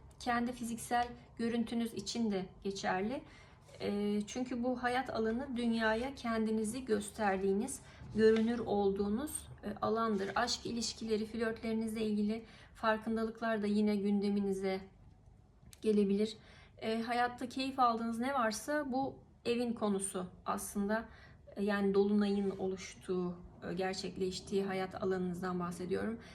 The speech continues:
Sizi hayata bağlayan her türlü konu diyebiliriz. Çocuklar elbette, e, bunların başında geliyor. Çocuk yapmayı tercih edenlerden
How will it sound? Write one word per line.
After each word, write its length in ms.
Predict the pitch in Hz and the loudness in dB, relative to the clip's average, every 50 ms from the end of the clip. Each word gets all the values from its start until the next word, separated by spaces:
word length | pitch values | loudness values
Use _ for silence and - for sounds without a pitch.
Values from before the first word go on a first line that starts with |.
| - - | -16 -12
Sizi 320 | - - - 254 233 254 269 | -10 -6 -4 -4 -2 -2 -2
hayata 580 | 254 262 240 247 240 233 240 233 - 269 233 | 0 0 2 2 2 2 0 0 -2 -2 2
bağlayan 400 | 220 226 214 214 214 220 226 233 | 2 4 4 4 4 2 0 0
her 340 | 226 220 240 254 262 254 254 | -2 0 0 0 0 0 0
türlü 380 | - - 208 208 214 247 277 302 311 - - | -2 0 0 2 2 0 -2 -6 -8 -12 -16
konu 460 | - - - 233 226 220 240 262 311 - - - 190 | -8 -4 -2 0 0 0 0 -2 -6 -8 -6 -2 0
diyebiliriz. 760 | 196 214 214 233 247 220 220 214 214 196 185 220 262 - - - - - - - - - | 2 2 4 2 2 0 2 2 2 2 2 0 -4 -6 -10 -14 -18 -18 -18 -18 -18 -6
Çocuklar 540 | - 254 247 233 240 240 - 240 233 208 - | -2 -2 -2 -2 0 2 2 4 4 4 2
elbette, 720 | - 226 226 220 220 214 214 - - - 240 240 233 240 247 - - - - - - | 0 -4 -4 -2 -4 -4 -6 -6 -8 -4 -4 -2 -4 -4 -6 -10 -16 -16 -14 -8 -4
e, 360 | 190 196 196 202 196 196 202 196 196 | -2 -2 0 0 0 -2 -2 -2 -2
bunların 400 | 220 233 226 214 214 226 262 254 | 0 2 2 2 0 0 0 0
başında 420 | 220 208 214 - 214 208 208 214 | -2 -2 0 0 2 2 4 4
geliyor. 420 | 208 202 196 180 170 170 165 165 175 | 2 2 0 -2 -2 -4 -6 -6 -4
Çocuk 300 | - 208 196 202 208 - | -4 -4 -4 -4 -4 -4
yapmayı 380 | 190 180 175 - 196 190 196 | -4 -4 -4 -4 -6 -6 -6
tercih 380 | 196 - 190 190 185 202 196 190 | -6 -6 -6 -6 -4 -4 -6 -6
edenlerden 640 | 185 175 180 175 175 175 175 170 165 170 175 175 170 | -6 -4 -4 -4 -4 -4 -4 -6 -6 -6 -6 -6 -6